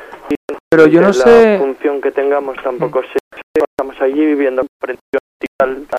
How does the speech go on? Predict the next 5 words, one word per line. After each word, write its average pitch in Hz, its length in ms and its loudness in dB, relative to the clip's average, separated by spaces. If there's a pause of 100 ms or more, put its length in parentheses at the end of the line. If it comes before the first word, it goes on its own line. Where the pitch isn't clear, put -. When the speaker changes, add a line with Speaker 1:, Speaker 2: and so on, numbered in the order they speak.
(100)
Speaker 1:
talente 127 360 -6
de 120 160 -4 (420)
acostumbrados 143 840 -2 (120)
y, 151 200 -4 (140)
bueno, 139 260 -4